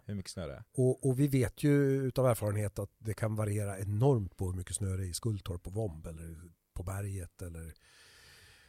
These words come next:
Speaker 2: i trädgårdsstaden. Så att det är ju jättestora skillnader, så att han får åka ganska bra. Det som är lite roligt nu att du frågar sådär, eh, jag vet inte hur mycket du känner till om det, men det kanske är någon
Speaker 1: Lite.
Speaker 2: fågel som har viskat i ditt öra.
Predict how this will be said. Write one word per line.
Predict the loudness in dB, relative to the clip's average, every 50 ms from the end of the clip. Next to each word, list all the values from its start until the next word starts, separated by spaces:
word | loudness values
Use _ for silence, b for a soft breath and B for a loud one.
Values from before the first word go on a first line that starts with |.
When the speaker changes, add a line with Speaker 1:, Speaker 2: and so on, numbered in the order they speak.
| B B B B B _
Speaker 2:
i | -12 -6
trädgårdsstaden. | -4 -4 -4 -4 -6 -4 0 2 2 2 0 -4 -10 -12 B B
Så | -8 -8
att | -8 -8 -10 -8 -6
det | -4 -4
är | -4
ju | -4 -4 -4 -4 -2
jättestora | -2 -2 -4 -4 -6 -8 -6 -4 -2 0 0 0
skillnader, | 0 -2 -4 -4 -8 -10 -8 -6
så | -6 -6
att | -4 -4
han | -4 0
får | 0 2
åka | 2 2 0 0 2
ganska | 2 4 4 4 2 4
bra. | 4 4 4 4 2 -6 -12 _ _ _ _ _ _ _ _ _ _ _ _ _ _ _ _ _ -8 -4
Det | 0 0 2 2
som | 2 2 2
är | 2
lite | 2 0 0 2 2 2 2 0 -6 -4 -2 0 2 2 0 0 0
roligt | 2 4 4 4 4 4
nu | 4 6 6 6
att | 4
du | 2 0
frågar | 0 0 2 2
sådär, | 0 2 4 4 6 6 4 2 0 -2
eh, | -2 -2
jag | -2 -2
vet | -2 -2
inte | -2 -2
hur | -2
mycket | -2 -2 -2
du | 0
känner | 0 0 0 2
till | 0 0 0 2
om | 2 0
det, | 0 -2 -4
men | -4 -4 -4 -4 -4 b b b b b b b
det | -10
kanske | -6 -4 -2 -2 0
är | 2
någon | 2 2 4
Speaker 1:
Lite. | 4 4 2
Speaker 2:
fågel | 2 2 0 0
som | 0 0
har | 0 0
viskat | 2 2 0 0 -2 -4
i | -6
ditt | -4 -4 -4
öra. | -4 -4 -6 -8